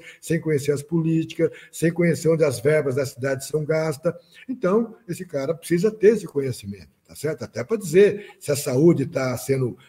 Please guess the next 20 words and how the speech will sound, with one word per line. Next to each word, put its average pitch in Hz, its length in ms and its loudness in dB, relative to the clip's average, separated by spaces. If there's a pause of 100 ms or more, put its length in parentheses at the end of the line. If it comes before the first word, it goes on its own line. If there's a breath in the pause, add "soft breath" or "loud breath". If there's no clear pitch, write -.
(140 soft breath)
bem, 131 480 0 (260 soft breath)
tá, 123 260 -4
tá 123 120 -4
sendo 127 260 -2
bem 135 560 4
gerida, 117 540 -2
não 123 80 0
tá 123 140 -4
sendo 120 240 -2
bem 113 120 -4
gerida, 127 440 0
baseado 120 440 -4
nos 120 140 -6
recursos 120 380 -6
que 110 100 -20
tem. 98 260 -18 (400 loud breath)
E 240 120 2
assim 240 280 6
por 285 180 0
diante. 196 360 4